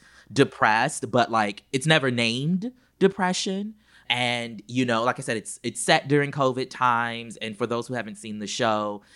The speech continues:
it's about this, you know, Black family in Louisiana.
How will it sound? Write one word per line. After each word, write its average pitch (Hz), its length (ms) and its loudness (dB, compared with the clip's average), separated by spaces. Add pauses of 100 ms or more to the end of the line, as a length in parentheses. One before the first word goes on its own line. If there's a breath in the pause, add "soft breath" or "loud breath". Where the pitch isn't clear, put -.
(140)
it's 113 200 -2
about 104 420 -2
this, 101 460 -6
you 110 160 0
know, 92 480 0 (400)
Black 127 380 4
family 110 800 -2
in 107 280 -6
Louisiana. 98 1120 -2